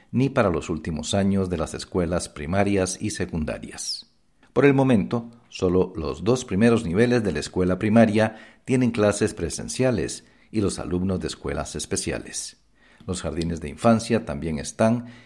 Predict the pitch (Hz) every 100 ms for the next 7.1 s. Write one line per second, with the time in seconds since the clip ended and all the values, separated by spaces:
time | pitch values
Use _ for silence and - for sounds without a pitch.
0 | - 120 120 120 117 113 101 - - -
1 | - _ _ _ _ _ - 139 151 160
2 | 160 - 143 135 131 - 87 98 110 -
3 | 107 104 98 101 - 80 92 92 - 87
4 | 80 80 87 78 78 78 87 80 80 71
5 | 73 80 - 73 85 104 120 120 127 110
6 | 78 73 95 101 104 104 110 98 95 104
7 | 104